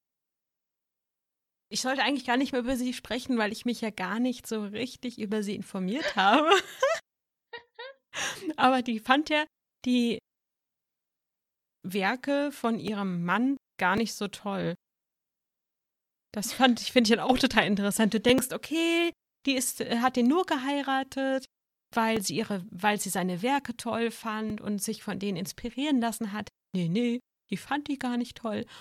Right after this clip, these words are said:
Und er fand's auch gar nicht toll, dass sie kreativ ist. Ähm, ne, sie sollte wirklich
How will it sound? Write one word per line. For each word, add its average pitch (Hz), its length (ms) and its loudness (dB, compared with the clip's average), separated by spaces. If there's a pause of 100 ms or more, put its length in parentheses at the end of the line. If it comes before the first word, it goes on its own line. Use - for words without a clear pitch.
(140)
Und 202 140 -2
er 214 160 -2
fand's 220 280 -6
auch - 160 -8
gar 208 140 0
nicht 202 180 -4
toll, 202 180 -2
dass 185 160 -4
sie 185 100 -6
kreativ - 680 -4
ist. 254 320 -2 (520)
Ähm, 208 480 0
ne, 262 240 2
sie - 140 -6
sollte 214 300 0
wirklich 233 520 -2